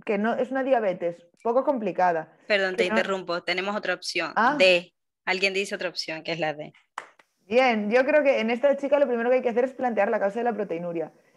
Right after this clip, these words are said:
Speaker 1: Aquí os quería pillar un poco. Entonces, esta chica la biopsiamos y lo que tenía era una, una nefropatía ligada a la obesidad, unos glo-, una glomerulomegalia con expansión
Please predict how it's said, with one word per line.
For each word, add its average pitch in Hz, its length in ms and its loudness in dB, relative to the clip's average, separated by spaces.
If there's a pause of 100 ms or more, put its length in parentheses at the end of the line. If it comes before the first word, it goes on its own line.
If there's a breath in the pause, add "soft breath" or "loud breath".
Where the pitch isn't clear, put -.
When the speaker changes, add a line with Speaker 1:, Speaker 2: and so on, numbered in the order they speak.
(120)
Speaker 1:
Aquí 180 220 -2
os 240 80 0
quería 247 240 2
pillar 175 240 2
un 165 80 -8
poco. 160 300 -4 (640 loud breath)
Entonces, 214 200 2
esta 233 180 2
chica 269 280 0
la 233 120 2
biopsiamos 320 760 0
y 247 60 -4
lo 220 160 0
que 220 80 0
tenía 208 260 -2
era 247 80 0
una, 233 680 2
una 190 1300 -8 (200)
nefropatía 208 520 -6
ligada 196 240 0
a 190 40 -2
la 202 80 0
obesidad, 180 340 -4
unos 175 200 -10
glo-, 185 140 -8
una 185 320 -4
glomerulomegalia 196 880 -4
con 220 140 -6
expansión 240 480 -6